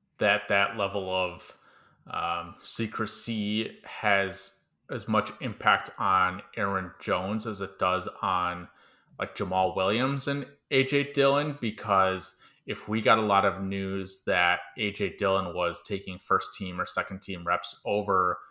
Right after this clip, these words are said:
Jamal Williams, then we could sort of speculate that he for sure had the backup role behind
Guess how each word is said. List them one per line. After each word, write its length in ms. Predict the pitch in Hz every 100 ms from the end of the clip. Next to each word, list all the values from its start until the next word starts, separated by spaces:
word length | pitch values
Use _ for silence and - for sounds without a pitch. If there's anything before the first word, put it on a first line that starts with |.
| _ _ -
Jamal 420 | 95 92 92 90
Williams, 540 | 95 101 120 151 147
then 220 | 107 101 95
we 100 | 92
could 260 | - 95
sort 220 | - 98
of 80 | 87
speculate 640 | - 104 - 104 90 90 - -
that 440 | 90 87 85 - - _ _ _ _
he 200 | - 107
for 200 | - 95
sure 460 | - - 104 98 87
had 320 | 98 92 101
the 60 |
backup 520 | 90 92 85 95 87 -
role 520 | 95 90 87 85 - - _ _
behind 540 | 87 - 98 92 90